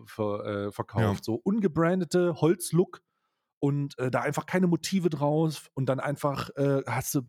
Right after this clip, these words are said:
Speaker 1: dreißig, vierzig Euro weniger bezahlt. Das ist vollkommen verrückt und auf einmal war es erschwinglich. Boah, das sind wilde Zeiten gewesen.
Speaker 2: Ja.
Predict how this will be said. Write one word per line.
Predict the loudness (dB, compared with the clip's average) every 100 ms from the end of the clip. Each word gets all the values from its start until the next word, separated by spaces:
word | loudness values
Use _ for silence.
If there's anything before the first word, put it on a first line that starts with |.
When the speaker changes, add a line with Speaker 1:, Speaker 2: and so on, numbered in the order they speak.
| _
Speaker 1:
dreißig, | -2 2 2 0 -8
vierzig | -4 -4 -4 -2
Euro | -2 0
weniger | 0 0 -6
bezahlt. | -8 -12 -14 -14 _ _ _ _ _ _ _ _
Das | -4 -4
ist | -4 -2
vollkommen | 2 2 2 0
verrückt | 0 0 -2
und | -4
auf | -2
einmal | 0 2 2
war |
es | 0
erschwinglich. | 0 0 2 2 -2 -12
Boah, | -14 -14 -12 -14
das | -14 -16
sind | -16
wilde | -20 -16
Zeiten | -14 -14 -16 -18
gewesen. | -16 -8 -2
Speaker 2:
Ja. | 0 0 -2